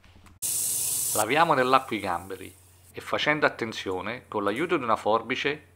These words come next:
tagliamogli la testa e sfiliamo il filetto nero. Mettiamo in una ciotola le code dei gamberi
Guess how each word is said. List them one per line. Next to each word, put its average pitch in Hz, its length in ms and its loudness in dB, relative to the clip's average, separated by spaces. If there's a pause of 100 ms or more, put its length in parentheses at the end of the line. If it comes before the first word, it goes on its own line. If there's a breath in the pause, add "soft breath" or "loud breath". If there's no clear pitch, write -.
tagliamogli 135 540 4
la 110 120 4
testa - 480 -6 (240)
e - 80 -6
sfiliamo 139 420 -2
il 120 60 -4
filetto 107 420 -6
nero. 82 400 -12 (540)
Mettiamo 120 420 2
in 113 60 -6
una 107 160 -2
ciotola 101 460 0
le 92 100 -4
code 98 300 -6
dei 90 100 -6
gamberi 123 640 0